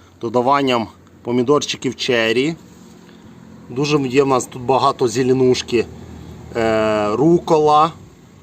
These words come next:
петрушка, листя салата,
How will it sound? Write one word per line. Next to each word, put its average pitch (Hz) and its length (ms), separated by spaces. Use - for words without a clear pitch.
петрушка, 147 840
листя 170 340
салата, 127 800